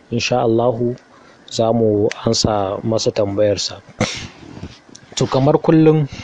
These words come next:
ni Abdulhakim Bashir Musa zan gabatar, sannan Khairu Umma Academy ta ɗauki nauyin kawo muku.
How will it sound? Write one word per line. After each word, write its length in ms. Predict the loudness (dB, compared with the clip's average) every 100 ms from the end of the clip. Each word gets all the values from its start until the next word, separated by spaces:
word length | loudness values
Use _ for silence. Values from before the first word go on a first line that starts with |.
| -4
ni 300 | 0 4 4
Abdulhakim 640 | 2 0 0 0 0 2 2
Bashir 240 | 2 2
Musa 540 | 2 2 2 2 2 2
zan 240 | 2 2
gabatar, 560 | 2 2 2 2 0 -2 -12 -20 -20 -20
sannan 460 | -6 -2 0 2 0
Khairu 320 | 2 2 4
Umma 320 | 2 2 2 -2
Academy 560 | -2 0 2 2 0 -4 -16 -20 -20 -20 -20 -18 -2
ta 260 | 2 2
ɗauki 320 | 2 0 -2 0
nauyin 380 | 0 0 0 -2
kawo 320 | -2 0 2
muku. 300 | 0 -2